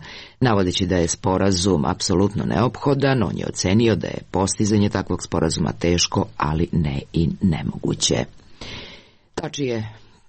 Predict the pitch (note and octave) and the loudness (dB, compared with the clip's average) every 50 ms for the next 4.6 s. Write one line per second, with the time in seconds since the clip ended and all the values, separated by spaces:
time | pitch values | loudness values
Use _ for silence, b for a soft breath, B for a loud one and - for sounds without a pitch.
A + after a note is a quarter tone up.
0 | _ _ _ - A2 G2+ - - F2+ D#2 - - - - - - - - C3 D3 | _ _ _ -2 -2 0 0 0 0 0 -2 -4 -6 -6 -4 -2 2 2 2 2
1 | D3 - D3+ D3 A#2 A#2 F2 D2+ C#2 G#1+ A1+ B1 G#1+ G1+ - - - - G2 G#2+ | 2 2 2 2 2 2 0 0 0 -2 -4 -6 -6 -6 -8 -8 -4 0 2 2
2 | A#2 C3 B2+ - A2+ - - A#2 G#2+ G#2+ A2 G#2+ G2 F#2+ G2+ - - - G2+ G2 | 2 2 2 0 -2 0 0 2 4 4 4 4 2 2 0 0 0 0 2 2
3 | A2 G#2+ F#2+ F2+ D2+ - - - - D#2 D#2+ E2+ F2 F2+ F#2 F2 - - C#2+ C2+ | 2 2 2 0 -2 -4 -4 -2 0 0 2 2 2 2 2 0 0 -2 -2 0
4 | C2+ A1+ G1+ - - - - C3+ D3+ C3+ C3+ B2 | 0 0 -2 -2 0 0 2 2 2 2 0 -2